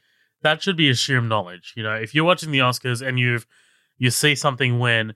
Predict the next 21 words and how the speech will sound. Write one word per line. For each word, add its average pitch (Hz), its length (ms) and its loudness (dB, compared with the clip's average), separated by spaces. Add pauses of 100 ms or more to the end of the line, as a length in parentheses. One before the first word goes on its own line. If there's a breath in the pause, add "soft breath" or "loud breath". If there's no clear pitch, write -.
you 139 220 2
should, 147 380 2
you 165 300 2
as 160 160 0
the 139 100 0
audience 131 360 0
member 113 280 -4
should 135 300 -2
already 123 340 -2
assume 113 600 -2
that 110 300 2 (340)
the 110 580 -2
voters 143 460 2
have 113 140 -6
seen 113 300 -2
this 104 200 -12
movie. 98 440 -12
That 135 180 4
is 127 200 0
something 113 280 -4
that, 104 220 -2